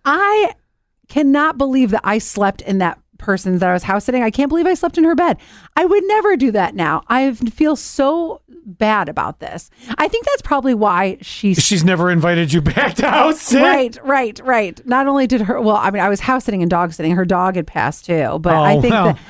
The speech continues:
Speaker 1: I think if she needed a house sitter now, she would go, "Nope, not
Speaker 2: Really?
Speaker 1: Allie."
Speaker 2: Well.
Speaker 1: Nope, she sleeps in my bed, and I, she did talk to me about it afterwards.
Speaker 2: Uh,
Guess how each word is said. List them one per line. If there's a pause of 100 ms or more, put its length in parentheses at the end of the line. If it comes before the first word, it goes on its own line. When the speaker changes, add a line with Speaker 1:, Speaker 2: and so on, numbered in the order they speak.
(180)
Speaker 1:
I
think
if
she
needed
a
house
sitter
now,
she
would
go,
"Nope, (720)
not
Speaker 2:
Really?
Speaker 1:
Allie." (180)
Speaker 2:
Well.
Speaker 1:
Nope,
she
sleeps
in
my
bed,
and
I,
she
did
talk
to
me
about
it
afterwards. (320)
Speaker 2:
Uh,